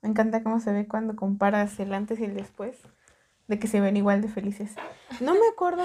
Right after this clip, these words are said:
quién hace rato leíste, o leí yo, no me acuerdo, que decía que su felicidad es verlos a ellos felices.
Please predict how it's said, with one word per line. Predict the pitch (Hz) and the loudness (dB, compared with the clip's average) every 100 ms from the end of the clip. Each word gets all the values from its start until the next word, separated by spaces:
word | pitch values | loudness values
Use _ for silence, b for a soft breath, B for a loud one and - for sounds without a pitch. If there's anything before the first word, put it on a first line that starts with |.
| 349 | -4
quién | 285 285 | -4 -2
hace | 302 302 269 | -2 -2 0
rato | 247 240 254 277 | 0 -2 -4 -4
leíste, | 247 202 208 202 - 339 403 _ _ _ _ | -2 0 -2 -4 -8 -10 -12 _ _ _ _
o | 214 | -2
leí | 208 208 208 | 2 2 0
yo, | 277 359 _ _ _ | -4 -8 _ _ _
no | 233 | -2
me | 233 | 0
acuerdo, | 226 214 214 302 330 | 0 -2 -2 -4 -8
que | - 208 | -6 -4
decía | 214 214 220 220 | -2 -2 -4 -4
que | - 226 202 | -6 -4 -4
su | 208 | -4
felicidad | 214 202 202 208 214 | -4 -4 0 2 2
es | 214 | 2
verlos | 208 214 208 | 0 -2 -4
a | 202 | -4
ellos | 196 - | -4 -6
felices. | 196 202 - - | -6 -6 -8 -14